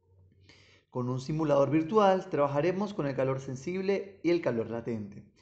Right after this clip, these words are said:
transitando los distintos estados de la materia, sólido, líquido y gaseoso, logrando entender el fenómeno físico de dicha experiencia.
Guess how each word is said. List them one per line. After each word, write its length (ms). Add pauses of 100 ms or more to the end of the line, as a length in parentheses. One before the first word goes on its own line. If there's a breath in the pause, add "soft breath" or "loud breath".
(220 soft breath)
transitando 580
los 120
distintos 380
estados 460
de 60
la 80
materia, 560
sólido, 760
líquido 680
y 100
gaseoso, 580 (420 loud breath)
logrando 400
entender 600
el 100
fenómeno 400
físico 560
de 160
dicha 260
experiencia. 540